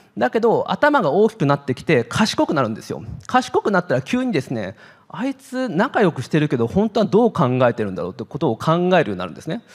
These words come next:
「あれ？こいつ笑ってるけど、実は気を使って笑ってんじゃないか」とか、「あい-、こいつ仲良くしてるけど、裏では本当は俺のこと嫌ってんじゃないか」と、こういうふうに考えれるようになっちゃうんですね。だから今までは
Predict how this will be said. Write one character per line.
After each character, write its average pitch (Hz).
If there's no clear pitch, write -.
「あ 196
れ？ 370
こ -
い 349
つ -
笑 202
っ -
て 403
る 330
け 135
ど、 117
実 151
は 131
気 -
を 294
使 -
っ 285
て 254
笑 247
っ 247
て 233
ん 160
じ -
ゃ -
な 107
い 98
か」 95
と 98
か、 -
「あ 233
い-、 247
こ -
い 294
つ 110
仲 226
良 190
く 139
し -
て 185
る 175
け 139
ど、 123
裏 214
で 349
は 120
本 208
当 233
は 233
俺 175
の 254
こ 135
と -
嫌 190
っ -
て -
ん 196
じ 147
ゃ -
な 120
い 123
か」 -
と、 107
こ 202
う 208
い -
う -
ふ 262
う 196
に 113
考 294
え 277
れ 277
る 160
よ -
う -
に -
な 113
っ 117
ち -
ゃ 73
う -
ん -
で 60
す -
ね。 370
だ 233
か 214
ら 151
今 220
ま -
で -
は 117